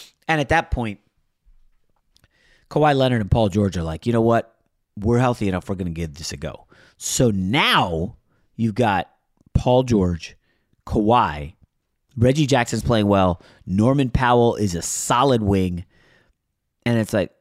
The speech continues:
okay, we, we kinda sorta have something here. And I'll tell you now, um, that is not a team you're gonna wanna see in the play-in game. Certainly, i-, if they have Kawhi and Paul George, and you guys know I'm not a big Clippers guy.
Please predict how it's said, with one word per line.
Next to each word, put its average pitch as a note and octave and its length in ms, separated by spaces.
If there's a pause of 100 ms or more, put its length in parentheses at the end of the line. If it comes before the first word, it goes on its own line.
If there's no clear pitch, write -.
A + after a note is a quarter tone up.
(120)
okay, C#3+ 840
we, B3+ 200 (360)
we G3 220 (120)
kinda A#3+ 380
sorta F#3 320
have D3+ 340
something A#2 380
here. A#2 200
And A2+ 120
I'll G2 160
tell - 180
you D#3 60
now, D3+ 320 (600)
um, G2+ 440 (220)
that D#3 240
is A#3 120
not A#2+ 380
a A2+ 100
team G2 400 (300)
you're A2+ 220
gonna C3+ 100
wanna A2+ 220
see A2+ 160
in F#2 80
the C2+ 40
play-in F#2+ 300
game. - 140 (580)
Certainly, D3+ 560
i-, C#3+ 40
if G3 340
they A3+ 160
have E3+ 180
Kawhi C#3+ 300
and G2+ 80
Paul G#2 180
George, - 340
and A#2 120
you C#3 60
guys B2 180
know B2 80
I'm A2+ 80
not A2+ 160
a - 20
big G2 160
Clippers A#2+ 320
guy. C#2+ 200